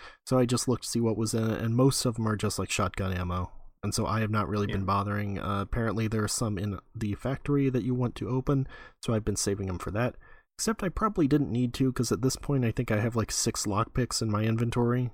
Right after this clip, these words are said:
Speaker 1: and so I probably could have been using those to get some ammo at some point.
Speaker 2: So,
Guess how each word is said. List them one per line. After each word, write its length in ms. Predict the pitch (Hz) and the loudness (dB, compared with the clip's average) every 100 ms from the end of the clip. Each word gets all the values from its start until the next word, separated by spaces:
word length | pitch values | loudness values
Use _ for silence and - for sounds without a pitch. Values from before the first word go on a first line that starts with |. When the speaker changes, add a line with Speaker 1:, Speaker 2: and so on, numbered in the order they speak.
| - | -4
Speaker 1:
and 140 | 117 | -2
so 100 | - | 2
I 100 | 156 | 0
probably 340 | 135 120 113 98 | 2 2 2 0
could 120 | 101 | 0
have 100 | 92 | 0
been 100 | 101 | 0
using 320 | 107 107 104 | 0 0 0
those 220 | 95 98 - | -2 -2 -4
to 80 | |
get 180 | 110 90 | -6 -4
some 140 | 98 95 | -4 -2
ammo 380 | 90 92 90 - - - _ 95 | -2 -2 -4 -8 -20 -20 _ -8
at 100 | - | -2
some 180 | 104 | -2
point. 300 | - 87 92 - - - _ | -2 -4 -4 -8 -20 -20 _
Speaker 2:
So, 1000 | - - - - - 175 175 165 165 - | -6 -2 -2 -2 -2 0 2 2 0 -8